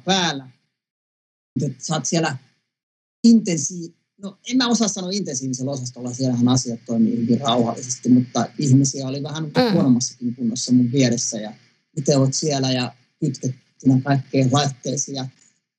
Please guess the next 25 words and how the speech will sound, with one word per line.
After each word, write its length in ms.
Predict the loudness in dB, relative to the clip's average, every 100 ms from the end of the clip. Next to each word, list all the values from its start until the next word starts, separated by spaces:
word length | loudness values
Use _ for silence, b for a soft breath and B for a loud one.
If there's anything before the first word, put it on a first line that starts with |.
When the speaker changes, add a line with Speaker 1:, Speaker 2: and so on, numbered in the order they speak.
| 0
Speaker 1:
lymfa 460 | 4 6 4 -2 -6
pumppaavat 640 | -4 -4 -4 -8 -6 -8 -8
sukat 440 | -2 -2 -2 -10 -10 -2
<laughs> 180 | 0 2 2
jaloissa. 420 | 0 0 -6 -10 -4 4
Speaker 2:
Niin, 260 | 4 6 4
aivan. 200 | 4 2
Speaker 1:
Koko 60 | -2
ajan 140 | -4
sit 100 | -6
vähän 240 | -4 -2 -2
actionia 480 | -4 -8 -10 -8 -4
ja 200 | -2 -2
lääkettä 540 | -4 -6 -10 -20 -20
ja 120 | -20 _ _ _ _ _ -8
se, 140 | -2 2
Speaker 2:
Niin. 140 | 2 0
Speaker 1:
sitä 100 | -4
sun 140 | -6
tätä, 280 | -6 -2 0
mut 140 | 0 0 _ _ _ _ _
pysty 280 | -2 0 0
siinä 420 | -2 -2 0 2
intensiivisessä 800 | 4 4 2 -2 -4 -6 -6 -8
tilanteessa 640 | -4 -4 -2 -2 -4 -6